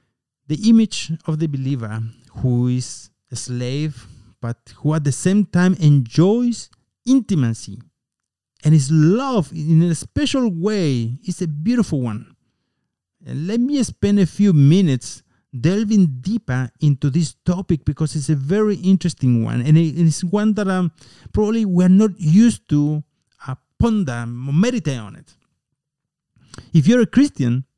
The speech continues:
it is immediately assumed that you have confessed that Jesus is Lord. Romans ten, verse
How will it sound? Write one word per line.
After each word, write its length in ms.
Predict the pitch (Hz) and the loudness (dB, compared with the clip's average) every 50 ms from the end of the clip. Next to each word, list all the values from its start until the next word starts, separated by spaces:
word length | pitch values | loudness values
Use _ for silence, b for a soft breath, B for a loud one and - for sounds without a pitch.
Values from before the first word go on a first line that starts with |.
| _ _ _ B B B B B B B B | _ _ _ B B B B B B B B
it 120 | - 175 185 | 0 0 2
is 260 | 208 214 196 - - _ _ - | 2 0 0 -2 -6 _ _ 2
immediately 640 | 196 190 196 208 262 285 277 254 226 190 180 165 | 4 6 6 6 4 2 0 -2 0 0 0 2
assumed 680 | 156 147 - - - - 262 233 147 117 113 117 127 127 - _ _ _ _ | 0 0 -2 -4 -6 -6 -4 -4 -4 -4 -4 -4 -6 -8 -10 _ _ _ _
that 100 | 135 143 | -8 -4
you 140 | 151 160 160 | -2 0 0
have 260 | - 170 151 139 - | 0 -2 -4 -4 -4
confessed 720 | - 143 131 127 117 - - - 196 196 190 190 180 - - | -2 2 2 2 2 0 -4 -4 -2 -2 -2 -2 -4 -4 -4
that 180 | 143 135 120 | -6 -4 -4
Jesus 540 | 117 117 117 143 208 220 190 196 175 151 160 - _ _ _ _ | -6 -4 -2 0 0 0 0 -2 -4 -4 -6 -12 _ _ _ _
is 320 | 196 208 214 196 160 - - | 2 2 2 2 0 -2 -4
Lord. 360 | 147 131 123 120 107 101 117 - - _ | -2 0 0 0 -2 -4 -8 -14 -14 _
Romans 460 | - 131 135 147 156 160 156 151 - - _ | -4 -2 0 2 2 2 2 0 -2 -4 _
ten, 420 | - 156 165 170 175 180 180 175 151 | -4 -2 0 2 2 2 0 0 -2
verse 360 | 131 131 139 139 - - - | -6 -8 -8 -8 -10 -14 -20